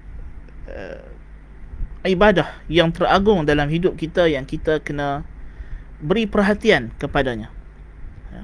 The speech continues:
Ibadah yang sangat agung dalam hidup kita yang Nabi sallallahu alaihi wasallam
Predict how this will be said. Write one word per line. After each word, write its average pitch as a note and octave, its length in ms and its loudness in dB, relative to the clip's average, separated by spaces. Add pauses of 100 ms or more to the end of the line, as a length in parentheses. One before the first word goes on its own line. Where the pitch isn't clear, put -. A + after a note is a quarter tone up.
(840)
Ibadah F#3+ 320 6
yang F#3 160 6
sangat F3+ 320 0
agung F#3+ 320 4
dalam C#3+ 240 4
hidup E3 320 2
kita F3+ 320 4
yang D3 160 2
Nabi E3 320 2
sallallahu D#3+ 480 2
alaihi D3+ 320 4
wasallam D#3+ 560 2